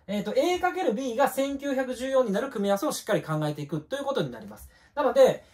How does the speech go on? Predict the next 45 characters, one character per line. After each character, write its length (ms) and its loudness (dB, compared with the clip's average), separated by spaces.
ま 180 4
ず 100 -4
は 140 2
千 320 0
九 180 -2
百 300 -6
十 320 -4
四 240 0
が 360 2
何 280 -2
で 100 8
割 200 2
れ 60 0
る 80 -2
か 140 2
っ 140 -6
て 60 -4
い 80 0
う 80 -2
の 120 2
を 60 2
明 120 0
確 200 -8
に 120 -2
し 100 -10
て 80 -6
い 200 -10
き 100 -14
ま 100 -12
し 100 -6
ょ 220 0
う。 240 -12
ま 60 0
ず 80 -8
千 280 -2
九 200 -6
百 240 -6
十 240 -8
四 240 0
は 260 0
二 140 -4
で 100 -2
割 220 0
れ 80 -8
て、 400 0